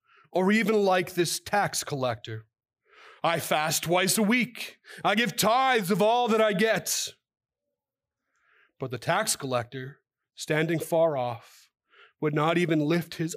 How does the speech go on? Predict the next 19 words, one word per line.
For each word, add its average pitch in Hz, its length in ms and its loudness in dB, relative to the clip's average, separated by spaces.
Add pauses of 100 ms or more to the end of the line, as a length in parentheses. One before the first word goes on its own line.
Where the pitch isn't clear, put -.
(100)
eyes 147 540 -2
to - 120 -10
heaven, 156 460 -2
but 147 160 0
he 151 80 -4
beat 170 540 -2 (240)
his 170 220 0
breast, 170 640 0 (360)
saying, 202 400 2
"God, 220 440 2
be 226 120 4
merciful 247 760 2
to 254 160 2
me, 233 420 2 (180)
a 233 80 2
sinner." 285 880 2 (2750)
I 135 80 -4
tell 185 340 0
you, 127 340 -4